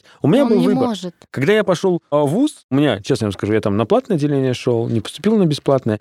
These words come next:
Speaker 1: и мне надо было с мамой ехать, потому что мне было семнадцать лет, оформить договор. Но ситуация какая была? Мне мама говорит: «А куда ты хочешь?» Я говорю: Ну вот на Юго-Западный, потому что я там недалеко раньше жил.
Speaker 2: <laughs>
Speaker 1: Детство. У меня там был ВУЗ этот, Московский педагогический.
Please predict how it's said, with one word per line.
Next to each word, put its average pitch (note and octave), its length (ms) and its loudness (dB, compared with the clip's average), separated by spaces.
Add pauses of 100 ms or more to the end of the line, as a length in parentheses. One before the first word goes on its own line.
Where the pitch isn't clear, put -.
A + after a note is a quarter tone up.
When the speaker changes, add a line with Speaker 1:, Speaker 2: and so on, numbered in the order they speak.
Speaker 1:
и C3+ 140 4
мне C#3+ 300 2
надо E3+ 120 0
было C#3 120 0
с - 100 -8
мамой F#3+ 260 0
ехать, B2+ 140 -4
потому - 100 -18
что - 120 -2
мне B2 60 4
было A#2+ 120 2
семнадцать C3 320 -2
лет, A#3+ 200 0 (100)
оформить C#3+ 340 0
договор. A2 480 0
Но E3 320 2
ситуация - 400 -2
какая D3 240 0
была? G2+ 160 0
Мне C3+ 120 0
мама D3 140 0
говорит: B2+ 160 2
«А C3 40 0
куда F#3+ 160 0
ты - 60 -20
хочешь?» - 300 -10
Я G3+ 80 2
говорю: G3 160 2
Ну G#3+ 240 -2
вот D#3+ 100 0
на E3 60 0
Юго-Западный, D#3+ 460 0
потому - 80 -16
что - 80 -2
я G#2 40 -4
там G#2 120 -4
недалеко G#2 440 0 (120)
раньше G#3 240 2
жил. F3 240 2
Speaker 2:
<laughs> - 80 -16
Speaker 1:
Детство. C3 300 0
У C3+ 200 -2
меня E3 140 4
там D#3 180 0
был D3 140 2
ВУЗ E3 320 -2
этот, G#2 180 0
Московский B2+ 320 0
педагогический. C3+ 300 2